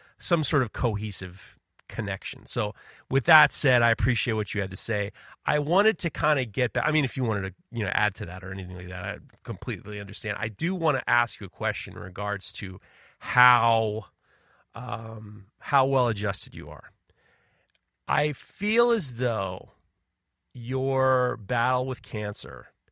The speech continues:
must have had an interaction with your perception of the, the,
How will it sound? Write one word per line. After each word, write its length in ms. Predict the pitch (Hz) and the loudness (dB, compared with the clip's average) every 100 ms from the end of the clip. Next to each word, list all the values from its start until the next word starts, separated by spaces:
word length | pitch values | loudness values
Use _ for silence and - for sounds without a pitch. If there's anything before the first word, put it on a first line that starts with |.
| _ _ _ _ _ _ _ - | _ _ _ _ _ _ _ -4
must 640 | 120 135 165 185 - - | 0 6 6 6 2 0
have 420 | 147 123 110 107 | 2 2 2 -2
had 380 | - 110 107 107 | -2 0 0 -2
an 140 | 110 | -4
interaction 880 | 123 139 151 135 120 - 117 110 110 | -4 2 2 4 2 0 -6 -6 -8
with 320 | 107 110 - 110 | -6 -8 -8 -10
your 240 | 107 110 | -6 -6
perception 800 | - 107 - 120 117 - 123 120 | -6 -6 -2 -2 -2 -4 -6 -6
of 320 | 95 98 98 | -8 -12 -12
the, 160 | 101 - | -12 -12
the, 460 | 107 101 101 101 | -12 -12 -12 -14